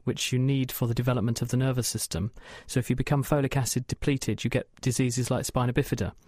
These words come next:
And so in countries like Africa where there is a lot of U V in the sunlight because it's very sunny,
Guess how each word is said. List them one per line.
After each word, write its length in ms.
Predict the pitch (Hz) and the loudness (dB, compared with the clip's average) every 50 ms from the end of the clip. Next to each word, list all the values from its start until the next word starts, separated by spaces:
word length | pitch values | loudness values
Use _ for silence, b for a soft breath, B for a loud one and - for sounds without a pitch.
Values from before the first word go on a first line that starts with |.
| B B B B B B B B | B B B B B B B B
And 220 | B 135 127 127 123 | B 2 2 2 2
so 260 | - - 135 127 127 - | 2 2 2 2 2 2
in 120 | - 156 | 2 2
countries 440 | 156 - 165 139 - - 135 123 - | 2 2 0 0 0 0 0 0 0
like 200 | 135 135 131 - | 0 0 0 0
Africa 320 | 131 123 - 135 123 - | -2 0 0 -2 0 0
where 220 | 120 123 120 120 - - | 0 2 2 0 0 0
there 180 | 131 127 120 120 | 0 0 2 2
is 100 | 117 113 | 2 2
a 60 | 120 | 2
lot 320 | 120 127 139 135 - - | 2 2 2 2 2 2
of 180 | 127 113 107 - | 0 0 0 0
U 200 | 131 127 127 120 | 2 2 2 4
V 220 | 120 131 123 120 117 | 4 2 2 2 2
in 100 | 117 113 | 2 2
the 60 | 110 | 2
sunlight 420 | - - 151 135 120 107 104 - | 2 2 2 2 2 0 -2 -4
because 240 | - - 127 110 - | -2 -2 -2 0 0
it's 140 | 110 101 - | -2 -4 -4
very 220 | - - 110 107 107 | -2 -2 -2 0 2
sunny, 400 | - 165 147 127 107 98 - | 2 2 2 2 0 -2 -4